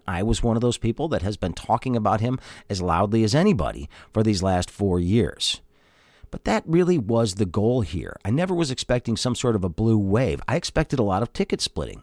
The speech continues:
I expected a lot of people to want to see some Republicans in control of, uh, the legislative branches,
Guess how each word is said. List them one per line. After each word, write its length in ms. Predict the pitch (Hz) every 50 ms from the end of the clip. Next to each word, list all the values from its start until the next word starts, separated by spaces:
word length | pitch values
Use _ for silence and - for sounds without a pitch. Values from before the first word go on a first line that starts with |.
| -
I 80 | - 82
expected 420 | 80 - - - 90 85 - 92
a 60 | 92
lot 160 | 85 92 113 135
of 60 | -
people 260 | - 113 - - 147
to 100 | - 101
want 280 | 87 82 90 107 - -
to 80 | 120
see 220 | - - 135 127 120
some 520 | - - - - _ - - 78 82 78
Republicans 640 | 78 - - - 165 165 151 - 147 139 135 - _ -
in 160 | - 127 147 151
control 500 | - 170 - - 147 127 127 131 131 - - - - - - - -
of, 280 | 101 98 95 90 82 -
uh, 120 | - 90 87
the 120 | 78 73
legislative 560 | 76 98 143 143 135 - 156 151 147 143 -
branches, 480 | 143 131 139 143 - 143 143 135 -